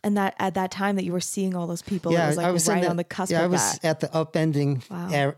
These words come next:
Speaker 2: uh, part of the spectrum.
Speaker 1: That's really cool.
Speaker 2: <laughs>
Speaker 1: Um, when you were talking before about seeing your school counselor and saying it's gonna be music or baseball, um, can you tell me how you got to the point that you started seeing yourself as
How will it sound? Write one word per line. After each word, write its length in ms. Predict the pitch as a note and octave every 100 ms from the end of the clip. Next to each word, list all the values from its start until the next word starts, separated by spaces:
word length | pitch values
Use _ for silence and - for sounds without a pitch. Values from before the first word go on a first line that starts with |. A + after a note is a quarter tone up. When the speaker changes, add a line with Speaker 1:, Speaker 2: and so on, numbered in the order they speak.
| E3 D3
Speaker 2:
uh, 140 | C#3+ - - _ -
part 200 | F3+ C#3+
of 100 | C#3
the 80 | C3+
spectrum. 420 | - D3 - C#3
Speaker 1:
That's 200 | F#3 -
really 220 | F3+ F3
cool. 320 | - G3 F#3+ F3+ F#3+
Speaker 2:
<laughs> 760 | E3 - - - - - -
Speaker 1:
Um, 300 | C#4+ D4+ D4 - _ -
when 280 | C4 D#4 D4+
you 80 |
were 80 | F4
talking 300 | F#4 F#4+ G#4 F4+
before 280 | D4+ D4+
about 240 | D4 B3 -
seeing 220 | - B3+
your 140 | A#3 G#3
school 280 | - A#3+
counselor 400 | - G3+ F#3 G3
and 100 | F#3 F#3
saying 240 | F#3+ F#3
it's 100 | F3+
gonna 140 | - F#3+
be 120 | F#3
music 360 | F3+ F#3+ F#3+ F#3
or 80 | E3
baseball, 680 | G3 B3 - F3+ E3+ E3+ - - - - - _
um, 220 | - B3 A#3+
can 160 | C#4
you 100 | E4+
tell 200 | A4 G#4+ A4
me 140 | G#4+
how 540 | D4 D4 D4+ D#4 D4+ -
you 340 | A3+ C4+ D4 B3
got 220 | A3+ A3+
to 80 | A#3+
the 80 | A#3
point 320 | - A#3+ A3
that 120 | G#3+
you 440 | G3 G#3+ G#3+ G#3+ -
started 400 | - - G#3+ G3
seeing 400 | - - A#3+ G#3+
yourself 600 | F#3 F3+ - F#3+ F3+ - -
as 320 | F3+ E3+